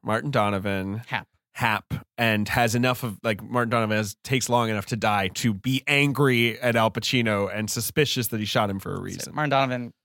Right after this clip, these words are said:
Speaker 2: gives good death in this movie.
Speaker 1: A nice, nice little death.
Speaker 2: Very good death. But he's starting to realize, like, "Did you, did you mean to do that? Why do you do that, Hap? Why do you do, uh, why, or Dormer, why do you do it?"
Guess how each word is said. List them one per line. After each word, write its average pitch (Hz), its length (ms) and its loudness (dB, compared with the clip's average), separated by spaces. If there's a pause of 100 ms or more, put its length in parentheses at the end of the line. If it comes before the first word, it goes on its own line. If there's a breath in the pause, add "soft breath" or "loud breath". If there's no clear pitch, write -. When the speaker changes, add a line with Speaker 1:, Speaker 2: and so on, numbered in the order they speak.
(200)
Speaker 2:
gives 123 200 -4
good 151 320 -4
death 131 260 0
in 113 100 -8
this 113 200 -10
movie. 107 340 -12 (140)
Speaker 1:
A 120 40 -4
nice, 151 300 2
nice 156 280 0
little 131 140 -2
death. 107 280 0
Speaker 2:
Very 170 380 4
good 147 220 0
death. 113 300 0 (380)
But 139 120 2
he's 156 200 -2
starting 151 240 2
to 127 40 -6
realize, 131 320 2
like, 117 140 -6
"Did 127 160 -8
you, 123 140 -6 (180)
did 123 140 -8
you 123 80 -2
mean 127 240 2
to 123 100 -8
do 127 180 -6
that? 110 240 -4
Why 127 200 2
do 131 80 -4
you 131 40 -2
do 123 180 -4
that, 107 160 -2
Hap? 104 260 -6
Why 123 160 2
do 147 60 0
you 156 60 0
do, 135 240 -4
uh, 147 180 4
why, 156 260 4
or 131 260 2
Dormer, 120 420 0
why 120 140 2
do 127 60 -6
you 120 60 -4
do 120 180 -6
it?" 107 140 -6